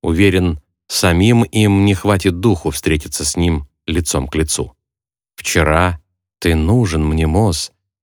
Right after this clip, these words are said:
Я рассчитываю на тебя, Моз. А сегодня? «Нет смысла подслащивать пилюлю», сказал я себе. «Они меня использовали, и я не должен угрызаться».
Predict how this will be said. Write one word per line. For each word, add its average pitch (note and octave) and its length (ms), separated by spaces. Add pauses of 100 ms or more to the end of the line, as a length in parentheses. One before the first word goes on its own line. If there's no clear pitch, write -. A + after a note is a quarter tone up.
Я F2 120
рассчитываю F2 760
на D#2 80
тебя, D2+ 260
Моз. F2+ 460 (360)
А F#2 120
сегодня? E2 640 (600)
«Нет A#2+ 260
смысла A#2 460
подслащивать F#2 760
пилюлю», G2 400
сказал C#2 380
я C2+ 100
себе. C2 400 (460)
«Они G#2+ 220
меня G2 240
использовали, D2 760 (340)
и G2+ 100
я G2+ 600
не A#2+ 280
должен D#2 680
угрызаться». D#2+ 680